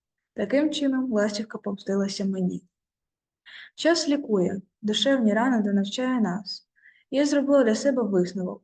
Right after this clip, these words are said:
природа мудра. Природа і людина — то нерозривне ціле. Природа оберігає і остерігає людину від злих помислів, вчинків,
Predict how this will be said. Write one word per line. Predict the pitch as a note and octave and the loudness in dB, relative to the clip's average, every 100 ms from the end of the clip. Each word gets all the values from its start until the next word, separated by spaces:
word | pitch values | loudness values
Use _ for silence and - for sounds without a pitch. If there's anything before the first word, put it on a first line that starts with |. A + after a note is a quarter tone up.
| _ | _
природа | G#3+ G3+ A#3 A#3+ | -4 0 2 4
мудра. | A#3 A3 F#3+ F3 F3 - _ _ _ - | 4 4 2 0 -4 -8 _ _ _ -6
Природа | A3 A#3 D#4 C4+ | -2 2 2 2
і | - G#3 | 0 -2
людина — | G3+ A3+ C4+ G3+ - | -2 -2 -2 -4 -6
то | G3+ | -4
нерозривне | F#3+ F#3+ G#3+ C4+ C#4 C4+ | -4 -4 -4 -2 -2 -4
ціле. | - G3+ F3 F3+ - _ _ _ - | -4 -4 -4 -4 -10 _ _ _ -6
Природа | A3 C#4+ C4 | -2 0 0
оберігає | - G#3 G3+ G3 A3 C4+ B3+ - | -2 -2 -2 -2 -2 -2 -2 -4
і | G3+ | -6
остерігає | G#3 G#3 G#3+ C4 A#3+ | -4 -4 -2 -2 -2
людину | G#3 A3+ A3 | -2 -2 -2
від | G3+ G3 | -2 -4
злих | A3+ B3+ | -4 -6
помислів, | - G3+ F#3 F3+ - - _ | -6 -6 -4 -6 -12 -20 _
вчинків, | - - A#3 A#3 A3 | -6 -4 -4 -6 -8